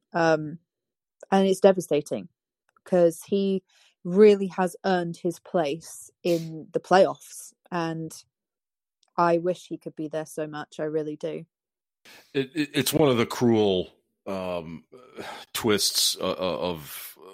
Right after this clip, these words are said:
Speaker 2: sport, y-, you know,
Speaker 1: Mm-hmm.
Speaker 2: that, that a guy like this, and, and believe me, on, on this show many times, we've been very critical of him, you know, a-, as a first round draft pick,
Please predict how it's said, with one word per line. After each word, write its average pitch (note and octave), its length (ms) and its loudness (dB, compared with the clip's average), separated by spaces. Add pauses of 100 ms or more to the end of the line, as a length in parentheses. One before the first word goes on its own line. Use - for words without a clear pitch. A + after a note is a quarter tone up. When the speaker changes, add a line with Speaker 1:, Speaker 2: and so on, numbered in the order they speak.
Speaker 2:
sport, F#2+ 540 0 (200)
y-, F#2 180 -6
you G2 140 -2
know, E2+ 180 -2
Speaker 1:
Mm-hmm. G2+ 200 -4
Speaker 2:
that, F2+ 240 -2 (200)
that E2+ 260 -4 (100)
a - 60 -8
guy F#2 400 0
like F2 380 -4
this, E2 500 0
and, F2+ 300 -2
and F#2 200 -6
believe G#2 320 0
me, E2+ 280 -2
on, F2 380 -2
on F#2+ 200 -2
this G#2 160 2
show G2+ 200 2
many F2+ 280 -2
times, E2+ 440 -4
we've F2 320 -8
been D#2 200 -4
very E2+ 180 -2
critical E2 500 -2
of D#2 120 -8
him, D#2+ 340 -2 (600)
you G2+ 100 0
know, F2 280 2
a-, G2+ 40 0
as G2 260 2
a G2 60 0
first A#2 300 0
round A2+ 200 4
draft G2 320 2
pick, F#2 400 0